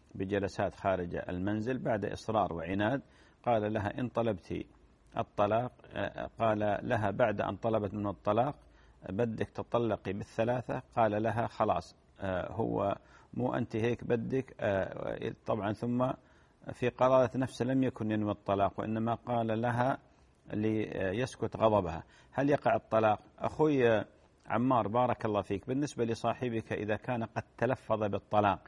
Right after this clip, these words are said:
وقال لها: "أنت طالق بالثلاث"، طلق حتى لو لم يقصد ذلك، لأن النبي صلى الله عليه وسلم قال: "ثلاث جدهن جد وهزلهن جد"، آه، وذكر منها الطلاق. فالذي يطلق حتى بمثل هذه الطريقة ولو لم ينوي،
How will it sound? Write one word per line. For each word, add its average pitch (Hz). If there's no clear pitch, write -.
وقال 117
لها: 107
"أنت 113
طالق 113
بالثلاث"، 110
طلق 139
حتى -
لو 143
لم 135
يقصد 110
ذلك، 92
لأن 120
النبي 113
صلى 107
الله 107
عليه 101
وسلم 101
قال: 104
"ثلاث 107
جدهن 101
جد 104
وهزلهن 101
جد"، 131
آه، 98
وذكر 110
منها 117
الطلاق. 120
فالذي 110
يطلق 120
حتى -
بمثل 113
هذه 113
الطريقة 104
ولو 123
لم 131
ينوي، 107